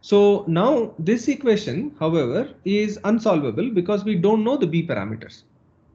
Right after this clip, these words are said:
Okay, so this, this kind of, uh, writing this equation in this form is only useful for interpretation. It is not useful for solving. It's not useful for getting the B parameters and the E Ks.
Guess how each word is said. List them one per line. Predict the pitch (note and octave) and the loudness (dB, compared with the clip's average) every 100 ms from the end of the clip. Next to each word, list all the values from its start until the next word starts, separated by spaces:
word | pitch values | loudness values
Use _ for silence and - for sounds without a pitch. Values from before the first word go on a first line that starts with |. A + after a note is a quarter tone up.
| _ _ _ _ _ _ | _ _ _ _ _ _
Okay, | D#3 D3+ F#3 | -8 -4 0
so | F3+ | 2
this, | D#3+ A#3 A3 - - | 4 2 0 -14 -6
this | F3 G3 | -4 0
kind | A3+ A3+ | 0 2
of, | G#3+ - - _ _ - | 2 -2 -18 _ _ -8
uh, | C#3 C#3 | -8 -2
writing | C#3+ F3+ A#3+ A#3+ A3 | 2 2 2 0 0
this | G3 | 0
equation | G3+ F3 G3 G#3 G#3 | -2 -2 -2 0 0
in | D#3 | 0
this | G3 G#3 | -2 -4
form | G#3+ D#3+ F3 | -2 0 0
is | F3 E3 | 0 2
only | F3 A3 | 4 4
useful | A#3+ G3+ G3+ A#3 A3 | 4 2 0 -2 0
for | A3 | 0
interpretation. | D3+ D3+ E3+ C#3 F#2+ - - _ _ _ _ - | 0 0 -2 -2 -6 -8 -18 _ _ _ _ -2
It | E3+ | 2
is | G3+ | 2
not | G#3+ B3 A#3 | 2 2 2
useful | A3 - G3+ | -2 -2 -8
for | G3 G#3+ | -4 -4
solving. | - D3+ D3 C3+ F2 _ | -4 -4 -4 -6 -12 _
It's | - - | -20 -6
not | F3+ G#3 | -2 0
useful | G3 F#3+ - G#3 | 0 -2 -4 -8
for | G3+ F3 | -2 -4
getting | C3+ C#3 A3 A3 G3 | -2 -2 0 0 4
the | F#3 F3+ F3+ - _ - | 2 2 -2 -16 _ -2
B | E3+ F#3 | 0 0
parameters | F#3 F#3 F#3 F3+ G3+ A3+ A3 | 0 0 -2 -4 0 0 -2
and | E3 E3+ E3+ | -4 0 0
the | F#3 | 0
E | D#3+ C#3+ | -4 -6
Ks. | - - | -10 -12